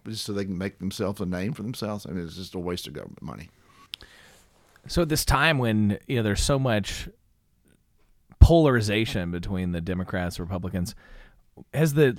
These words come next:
Speaker 2: Libertarian Party seen an infusion of bodies?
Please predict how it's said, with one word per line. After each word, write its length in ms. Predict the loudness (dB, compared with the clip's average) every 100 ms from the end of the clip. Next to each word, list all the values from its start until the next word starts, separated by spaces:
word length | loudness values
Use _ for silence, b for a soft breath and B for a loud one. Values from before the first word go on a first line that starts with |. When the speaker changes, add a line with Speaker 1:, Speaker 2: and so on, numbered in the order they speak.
| 0
Speaker 2:
Libertarian 640 | 2 2 2 2 2 0
Party 320 | 2 2 2
seen 520 | 0 -2 0 0 0 0
an 120 | 2
infusion 720 | 0 -2 -4 -2 0 0 0
of 340 | 0 -2 -8 -14 _ _ -2
bodies? 720 | 2 2 2 0 -2 -6